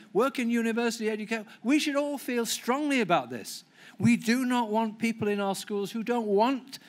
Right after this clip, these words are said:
to be teachers. Isn't that right? Yes, yes. Uh, but of course, the reality is,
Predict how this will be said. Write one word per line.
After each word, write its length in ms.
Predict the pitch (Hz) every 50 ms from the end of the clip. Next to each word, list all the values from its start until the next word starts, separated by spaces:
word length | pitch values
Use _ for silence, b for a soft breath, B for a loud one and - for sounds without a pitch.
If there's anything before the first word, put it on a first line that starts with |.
| B B B B -
to 140 | - 220 214
be 140 | 226 247
teachers. 600 | 240 - 285 330 339 - - 160 120 107 - - - _ _ _ _ _ _ _ -
Isn't 200 | - 185 214 208
that 140 | 208 202 185
right? 340 | 185 180 226 311 330 - - - _ _ _ _ _ _ _ _ _ _ _ _ _ _
Yes, 540 | - 240 302 349 370 339 - - - - - - _ _ - - - _ _
yes. 500 | - 214 240 302 349 - - - - - - B B B B B B B B B -
Uh, 280 | 165 165 165 165 165 156 - _ _ _
but 160 | - 240 233
of 120 | 285 233 -
course, 340 | - 233 220 220 208 -
the 140 | - - 175
reality 600 | 156 156 160 175 214 269 262 254 - - 151 113
is, 460 | 101 98 92 104 143 185 - - -